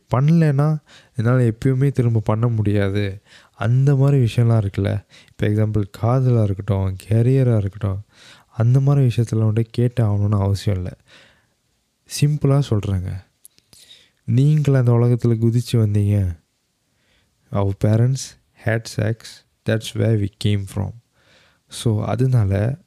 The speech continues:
பெத்துக்கிட்டாங்க, அது அவங்க பொறுப்பு வளர்க்குறது. இதை ஒரு பிளாக்மெயில் மார்க்கா அவங்க வச்சுக்கிட்டு, அது ஒரு காரணமா வச்சுக்கிட்டு, they can't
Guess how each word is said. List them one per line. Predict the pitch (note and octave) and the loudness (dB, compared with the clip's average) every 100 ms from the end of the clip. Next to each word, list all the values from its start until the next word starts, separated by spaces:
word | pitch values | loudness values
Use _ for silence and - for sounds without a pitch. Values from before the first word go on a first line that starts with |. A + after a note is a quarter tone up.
| _ - | _ -4
பெத்துக்கிட்டாங்க, | B2 - D3 A2+ F#2 F#2+ A#2+ F3+ - | -4 -2 -2 -2 -2 -2 -2 -4 -4
அது | G#2 | 0
அவங்க | A2+ G#2+ G#2 | 2 0 -4
பொறுப்பு | - A#2 B2+ - G2 - _ _ _ _ _ _ _ _ - | -2 0 0 -4 -8 -8 _ _ _ _ _ _ _ _ -4
வளர்க்குறது. | G#2+ A#2 - G2+ G2 G2 C3 _ _ _ | 0 0 -2 -6 -6 -12 -14 _ _ _
இதை | A#2 A#2+ C3+ | -2 0 2
ஒரு | D#3+ D3+ C3 | 2 2 0
பிளாக்மெயில் | C3 B2+ C3+ C3+ C3 B2 - - A2 | -2 0 0 2 2 0 -4 -10 -4
மார்க்கா | A#2 B2 - A#2+ | -2 -2 0 0
அவங்க | A2 G2+ | 0 0
வச்சுக்கிட்டு, | G2 G2 G#2+ G#2 G2+ G2 A2+ C3+ _ - _ - | -2 -4 -12 -8 -4 -2 -2 -4 _ -20 _ -6
அது | G2+ A2 | -2 0
ஒரு | G#2+ G2+ | 0 0
காரணமா | A#2 B2+ C#3 C3+ | 0 2 2 2
வச்சுக்கிட்டு, | A#2+ A2 A2 B2+ G#2+ G#2+ | 0 -2 -2 -2 -2 -2
they | A2+ - | -2 -2
can't | A#2 A#2+ | -2 0